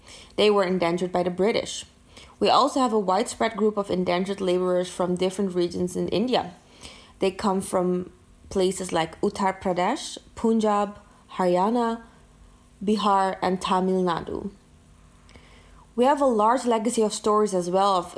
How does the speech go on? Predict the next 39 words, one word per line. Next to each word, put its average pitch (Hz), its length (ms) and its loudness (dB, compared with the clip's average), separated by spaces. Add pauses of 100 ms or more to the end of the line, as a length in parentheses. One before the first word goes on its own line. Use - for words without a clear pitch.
(140)
Chinese 196 480 0
indentured 175 480 -2
laborers, - 640 -8 (260)
and 185 100 2
not 180 220 0
to 202 60 -4
forget 175 480 -4
the 180 80 -2
Javanese 175 640 0
people - 440 -8
from 180 220 -4 (240)
Indonesia. 170 600 -2 (1700)
You 269 80 0
know, 285 140 4
colonialism 285 720 2
keeps 220 260 -2
itself 202 420 0
intact 185 460 0
by 170 120 -2
forms 185 300 -2
of 185 120 -6
oppressive, 180 600 -2
free 202 440 -2
or 165 120 2
cheap 196 320 -4
labor. - 420 -4 (840)
Through 262 240 4
these 226 240 0
stories 220 600 2
and 165 300 0
these 180 180 0
indentured 180 520 0
laborers, 180 520 0
these 180 180 -4
systems 226 420 -2
were 180 100 -2
kept 185 300 -2
in 170 140 -2
place, 185 520 -2